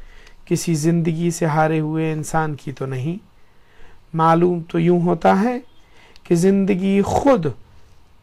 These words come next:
उस इंसान के इंतज़ार में है। अरे, अचानक ये सब कुछ मेरी नज़रों से ओझल क्यों हो गया?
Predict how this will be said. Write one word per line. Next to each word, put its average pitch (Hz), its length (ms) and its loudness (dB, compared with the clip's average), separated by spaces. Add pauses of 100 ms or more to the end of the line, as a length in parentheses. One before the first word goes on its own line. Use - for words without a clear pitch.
(260)
उस 185 160 -4 (760)
इंसान 156 520 -4
के 151 300 -8
इंतज़ार 139 560 -6
में 151 160 -6
है। 113 220 -10 (1080)
अरे, 143 260 -6 (1500)
अचानक 156 500 0 (160)
ये 170 60 -2
सब 165 220 -2
कुछ 190 160 0
मेरी 175 300 2
नज़रों 170 360 2
से 190 400 0 (560)
ओझल 170 380 0
क्यों 277 280 0
हो 170 120 2
गया? 139 260 0